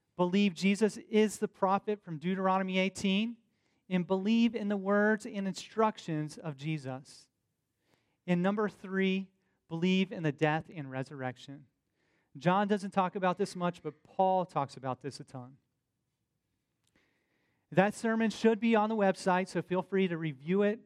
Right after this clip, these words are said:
or listen to it if you were not there that day. So now that we have that covered, let's see what Paul says about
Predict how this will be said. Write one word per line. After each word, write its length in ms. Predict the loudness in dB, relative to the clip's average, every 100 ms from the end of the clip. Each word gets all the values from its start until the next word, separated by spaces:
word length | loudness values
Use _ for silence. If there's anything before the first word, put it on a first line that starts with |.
| _ -10
or 140 | -6
listen 340 | 0 -2 -2 -10
to 240 | -6 -2
it 200 | 0 -2 -6 _ -16
if 140 | -12
you 100 | -10
were 120 | -6
not 240 | -2 -2 -4
there 140 | -8
that 160 | -8 -10
day. 280 | -10 -12 -16 _ _ _ _ _ _ _ _ _ _ _ _ _ _ _ _ _
So 280 | 2 2 2
now 280 | 2 2 2
that 80 |
we 140 | 0 2
have 380 | 4 4 0 0
that 240 | 0 0
covered, 440 | -2 -2 0 -4 -4 _ _ _ 0
let's 160 | 0
see 180 | 2 -4
what 320 | 0 -2 -2
Paul 420 | _ 2 4 4 0
says 640 | 0 2 4 2 0 -10 _ -10
about 400 | -2 0 0